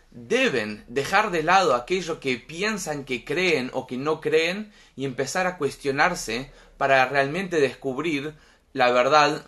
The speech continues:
detrás de cualquier cosa. Entonces, solemos basar nuestra creencia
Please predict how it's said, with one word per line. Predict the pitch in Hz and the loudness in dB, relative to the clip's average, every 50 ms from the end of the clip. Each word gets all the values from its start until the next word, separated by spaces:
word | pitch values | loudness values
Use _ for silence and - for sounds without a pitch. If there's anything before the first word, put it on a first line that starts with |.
| - | -18
detrás | - 110 113 120 113 - 131 135 135 135 131 - 90 87 | -14 -8 -6 -6 -6 0 2 4 4 4 2 -2 -10 -6
de | 117 113 117 120 123 127 131 135 _ _ _ _ _ | -2 -2 0 0 -2 -4 -8 -12 _ _ _ _ _
cualquier | - 127 127 127 131 180 175 170 - | -8 -8 -6 -4 0 0 0 0 2
cosa. | 202 202 165 - - - - - _ _ _ _ _ _ _ _ _ _ _ _ _ _ _ _ _ - - _ - - - - - | 0 0 0 -2 -8 -14 -16 -20 _ _ _ _ _ _ _ _ _ _ _ _ _ _ _ _ _ -20 -20 _ -20 -20 -20 -20 -14
Entonces, | 139 139 165 156 - 139 135 127 - - - _ _ _ _ _ _ _ _ _ _ _ _ _ - | -2 4 4 4 6 4 2 2 0 -6 -12 _ _ _ _ _ _ _ _ _ _ _ _ _ -16
solemos | - - - 180 165 196 233 277 277 214 165 165 170 170 - - - - _ | -10 -2 2 2 4 4 4 2 4 0 0 0 0 -2 -8 -10 -12 -14 _
basar | - 131 120 139 135 - - - 185 190 | -12 0 0 0 0 0 -2 0 0 0
nuestra | 185 170 139 139 135 - 156 139 131 | 0 -2 -6 -6 -8 -6 -6 -6 -6
creencia | - - 127 127 135 147 160 170 156 - - 110 101 101 104 127 139 - | -4 -4 -4 -2 -2 -2 -2 -4 -6 -8 -8 -8 -6 -4 -6 -6 -8 -12